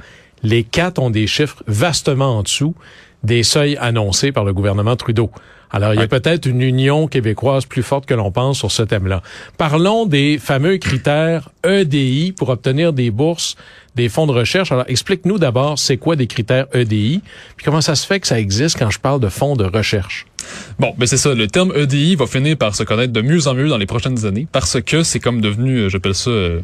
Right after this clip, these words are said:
Speaker 2: peut-être exagérément, mais j'appelle ça un nouveau communisme quasiment, là, parce que c'est rendu partout. Euh, E D I, c'est un acronyme pour équité, diversité, inclusion. Donc, ça paraît bien comme ça.
Speaker 1: Ouais, à date, ça va pas l'air de faire peur.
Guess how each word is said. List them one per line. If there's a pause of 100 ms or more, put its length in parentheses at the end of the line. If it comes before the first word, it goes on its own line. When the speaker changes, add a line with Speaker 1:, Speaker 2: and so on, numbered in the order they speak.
Speaker 2:
peut-être
exagérément,
mais
j'appelle
ça
un
nouveau
communisme
quasiment,
là,
parce
que
c'est
rendu
partout. (500)
Euh,
E
D
I,
c'est
un
acronyme
pour
équité,
diversité,
inclusion.
Donc,
ça
paraît
bien
comme
ça. (340)
Speaker 1:
Ouais,
à
date,
ça
va
pas
l'air
de
faire
peur.